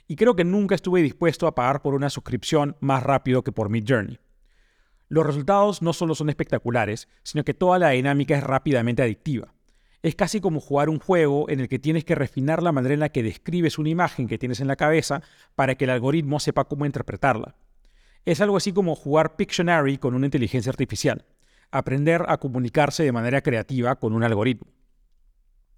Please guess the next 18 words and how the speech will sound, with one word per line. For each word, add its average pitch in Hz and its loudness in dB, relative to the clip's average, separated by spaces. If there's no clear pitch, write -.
No 185 4
es 226 6
difícil 214 -2
producir 143 0
imágenes 143 0
de 135 -6
suficiente 113 -2
calidad 139 2
que 131 0
uno 123 0
quiera 120 0
compartir. 101 -4
Ciertamente 170 2
es 151 2
muy 175 0
fácil 117 -2
generar 127 0
imágenes 147 -2